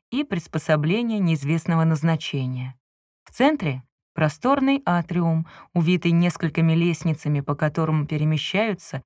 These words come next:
сумасшедшие ученые, как в черно-белой книжке доктора Сьюза. Теодор Сьюз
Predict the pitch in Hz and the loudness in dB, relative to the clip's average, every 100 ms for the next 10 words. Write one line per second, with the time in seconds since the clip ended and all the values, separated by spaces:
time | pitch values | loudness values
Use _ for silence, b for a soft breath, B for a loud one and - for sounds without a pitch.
0 | _ _ - 185 170 165 196 180 - 180 | _ _ -4 2 2 2 -2 -2 0 2
1 | 185 - 208 226 180 131 127 _ _ _ | 0 -2 -2 0 0 -2 -6 _ _ _
2 | 165 - 170 151 160 156 156 151 160 170 | -4 -2 0 2 2 2 2 2 2 2
3 | 196 - 147 151 151 165 165 - 202 208 | 0 -2 0 0 0 0 0 -2 -2 0
4 | 135 131 - _ _ _ _ _ _ _ | -2 -6 -12 _ _ _ _ _ _ _
5 | _ _ _ _ _ 175 160 160 233 269 | _ _ _ _ _ 2 2 2 -2 -4
6 | - 185 202 202 - | -4 -2 0 -2 -12